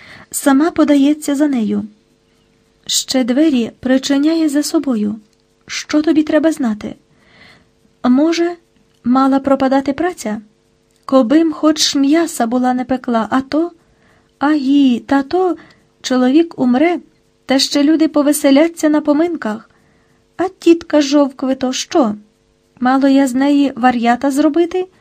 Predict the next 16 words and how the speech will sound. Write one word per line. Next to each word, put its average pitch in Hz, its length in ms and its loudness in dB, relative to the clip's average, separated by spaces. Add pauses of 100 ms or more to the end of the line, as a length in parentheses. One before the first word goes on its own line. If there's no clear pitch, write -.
(260)
Чи - 120 -4
як 349 180 2
ти 240 100 -10
собі 233 220 -6
гадаєш? 214 560 -4 (600)
Не 240 220 -2
хоче 269 300 -2
женитись, 240 560 -4
то 240 140 -4
хай 269 260 0
його 262 160 0
шлях 262 360 -2
трафить 214 460 -6
на 240 80 -2
гладкій 240 360 -4
дорозі. 220 500 -4